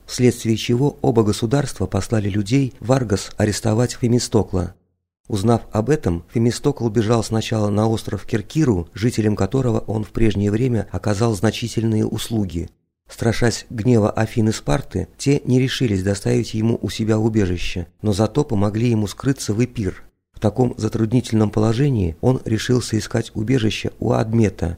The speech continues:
молосского царя, с которым прежде находился в неприязненных отношениях. Фемистокл не застал его дома и в ожидании царя сел, по совету царицы, с малолетним сыном на пороге,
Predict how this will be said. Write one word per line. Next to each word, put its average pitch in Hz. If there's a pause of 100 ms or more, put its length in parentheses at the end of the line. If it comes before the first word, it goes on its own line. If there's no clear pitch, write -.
(100)
молосского 107
царя, 104
с -
которым 101
прежде 120
находился 101
в 90
неприязненных 110
отношениях. 95 (360)
Фемистокл 113
не 107
застал 117
его 98
дома 107
и 120
в 104
ожидании 110
царя 110
сел, 143 (120)
по -
совету 120
царицы, 113
с -
малолетним 110
сыном 135
на 113
пороге, 95